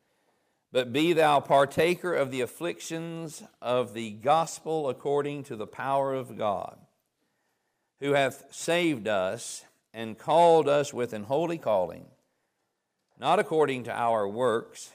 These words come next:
but according to his own purpose and grace,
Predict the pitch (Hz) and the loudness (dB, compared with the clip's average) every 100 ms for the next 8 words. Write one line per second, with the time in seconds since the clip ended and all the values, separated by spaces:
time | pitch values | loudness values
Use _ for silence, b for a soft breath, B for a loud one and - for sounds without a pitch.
0 | _ 113 113 - 139 131 123 - 113 - | _ -6 -6 -2 -2 0 -6 -8 -10 -6
1 | 165 170 175 160 - 147 147 151 151 143 | -2 -2 -2 -4 -6 -4 -2 -2 -4 -2
2 | 143 139 143 131 - 120 120 113 143 131 | -2 -2 -6 -8 -10 -10 -10 -4 0 2
3 | 101 110 - - | 0 -6 -12 -16